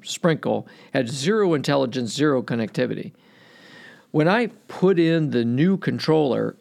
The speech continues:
it was both a connected device and a smart device. It was connected to the internet, so it could go out and check the weather all on its own. Didn't need me to do that. But it was also a, a smart device, right? Because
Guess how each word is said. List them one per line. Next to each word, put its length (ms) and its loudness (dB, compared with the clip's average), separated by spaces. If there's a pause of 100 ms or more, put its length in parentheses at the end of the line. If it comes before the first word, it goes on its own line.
(120)
it 160 0
was 200 0
both 300 0
a 60 -2
connected 480 -2
device 480 0 (100)
and 180 2
a 60 0
smart 360 -2
device. 420 -6 (720)
It 120 2
was 220 -2
connected 460 0
to 100 0
the 180 2
internet, 560 -2
so 220 -2
it 100 2
could 160 -2
go 140 2
out 120 -2
and 100 -8
check 200 -2
the 80 2
weather 360 2
all 160 2
on 120 0
its 160 -4
own. 400 2
Didn't 200 -2
need 140 0
me 140 2
to 120 2
do 220 2
that. 380 0 (800)
But 100 0
it 60 2
was 140 -2
also 560 2
a, 340 -2
a 60 -2
smart 400 -2
device, 580 -2
right? 180 -2
Because 360 -4